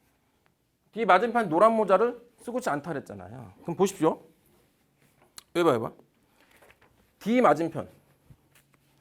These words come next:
D가 갈 수 있는 게 어디야? 여기죠. 어? 얘 노란 모자 쓰고 있는 거 맞지? 얘 통과네. 됐어요? 여기 D 어디 가야 돼? D지.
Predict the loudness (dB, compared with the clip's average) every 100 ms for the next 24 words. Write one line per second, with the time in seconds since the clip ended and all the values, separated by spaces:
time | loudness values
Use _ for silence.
0 | _ _ _ _ _ _ 2 6 6 4
1 | -2 -2 -6 -12 -18 _ _ _ _ _
2 | _ _ _ -2 -2 -6 -12 _ _ _
3 | _ _ _ _ _ _ 0 0 -2 -14
4 | -4 -2 2 2 2 0 -2 -4 -4 -4
5 | -6 -8 -18 -14 -12 -10 -10 -10 -10 -18
6 | _ _ _ _ _ _ _ -8 -6 -6
7 | -10 _ _ _ _ _ -10 -8 0 2
8 | 2 0 -2 -6 -16 _ _ _ _ _
9 | _ _ _ _ _ _ _ _ _ _
10 | _ _ -12 -10 -12